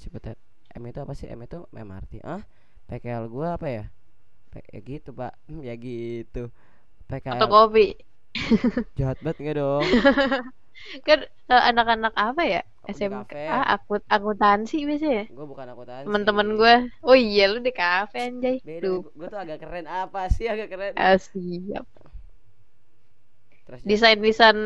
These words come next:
Speaker 2: cover buku gak sih?
Speaker 1: Iya, bisa lah. Lu butuh,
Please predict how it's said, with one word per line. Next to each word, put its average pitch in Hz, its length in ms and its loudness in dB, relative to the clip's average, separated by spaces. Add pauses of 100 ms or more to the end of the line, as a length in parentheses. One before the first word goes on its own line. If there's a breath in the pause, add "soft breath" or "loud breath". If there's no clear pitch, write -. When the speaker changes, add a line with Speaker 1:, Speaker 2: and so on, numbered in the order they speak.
(460)
Speaker 2:
cover 214 320 6
buku 220 560 4
gak 202 80 2
sih? 214 120 -4 (280)
Speaker 1:
Iya, 143 160 -12
bisa 135 240 -12
lah. 135 160 -14 (400)
Lu 147 80 -8
butuh, 143 320 -10